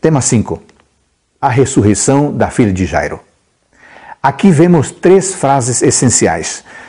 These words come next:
Número um, "Não temas, crê somente e ela será salva."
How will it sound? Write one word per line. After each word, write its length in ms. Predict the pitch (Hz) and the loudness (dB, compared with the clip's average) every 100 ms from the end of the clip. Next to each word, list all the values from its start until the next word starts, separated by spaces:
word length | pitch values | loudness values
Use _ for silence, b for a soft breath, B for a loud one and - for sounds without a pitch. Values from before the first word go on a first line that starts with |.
| B B - | B B 0
Número 220 | 135 120 | 2 2
um, 220 | 98 76 - _ _ _ _ | 0 -4 -12 _ _ _ _
"Não 320 | - 139 160 143 | 0 2 4 2
temas, 680 | - 156 135 90 - - _ _ _ | 2 2 2 0 -6 -14 _ _ _
crê 240 | 156 151 | 0 2
somente 720 | 151 - 110 139 156 - 190 - | 0 2 2 4 2 -2 -6 -2
e 160 | 123 | 2
ela 200 | 120 113 | 2 2
será 240 | 104 104 92 | -2 -2 -2
salva." 500 | - 80 76 71 | -2 -4 -4 -10